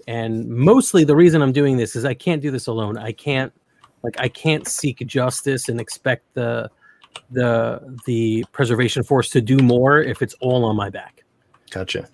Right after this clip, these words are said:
Speaker 1: So I gotta learn how to do this. I'm swallowing my pride here.
Speaker 2: Okay. Now, the good news about an assist die coming from an N P C is you don't necessarily have to take it. Like, bad stuff won't automatically happen.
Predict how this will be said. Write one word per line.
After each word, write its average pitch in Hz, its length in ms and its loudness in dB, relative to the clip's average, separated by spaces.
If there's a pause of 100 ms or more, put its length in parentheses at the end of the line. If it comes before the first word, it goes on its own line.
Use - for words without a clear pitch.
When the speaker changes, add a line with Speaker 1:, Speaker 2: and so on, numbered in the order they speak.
Speaker 1:
So 120 300 -8
I 123 160 0
gotta 120 380 0
learn 113 280 2
how 110 160 -4
to 107 120 -8
do 101 200 -14 (120)
this. - 400 -20
I'm 117 200 -16
swallowing 120 500 0
my 110 120 0
pride 101 360 -8
here. - 220 -18 (420)
Speaker 2:
Okay. 151 320 -4 (720)
Now, 127 100 4
the 127 100 4
good 156 200 4
news 151 300 6
about 120 400 4
an 113 300 -2
assist - 400 -4
die 117 180 2
coming 113 240 -4
from 107 160 -2
an 104 60 -4
N 101 160 -6
P 104 160 -10
C 135 480 -2
is 107 340 -6
you 107 100 -4
don't 120 280 0
necessarily 110 560 -2
have 110 200 -4
to - 80 -10
take 110 300 -6
it. - 120 -4
Like, 95 280 -4
bad 107 340 0
stuff 98 340 0
won't 98 180 0
automatically 90 600 0
happen. - 440 -12